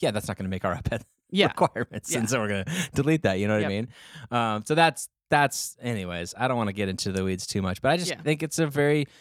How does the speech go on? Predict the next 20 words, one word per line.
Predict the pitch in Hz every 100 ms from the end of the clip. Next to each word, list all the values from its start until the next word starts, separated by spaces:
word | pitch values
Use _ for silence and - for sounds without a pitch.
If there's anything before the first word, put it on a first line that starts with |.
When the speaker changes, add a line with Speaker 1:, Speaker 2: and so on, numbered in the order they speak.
| - - - _ _ _ _ -
Speaker 1:
uh, | 123 123 123 123 123 120 - _ 156 113
a | 117 131
very | 123 139 135
relevant | 123 123 123 139 131 127 120
topic | 117 110 113
at | 107
the | 107
time. | - 101 98 101 -
And | 107 104 104 101 101 - -
in | 107
terms | - 120 113
of | 113
our | 107 104
pirate | 113 107 101
radio | 98 98 98 92 90 101
s-, | - - - - _ - 160 123 -
kind | 127 117
of | 107 - _ -
persona, | 113 - - 123 135 98 92 98 -
I, | 101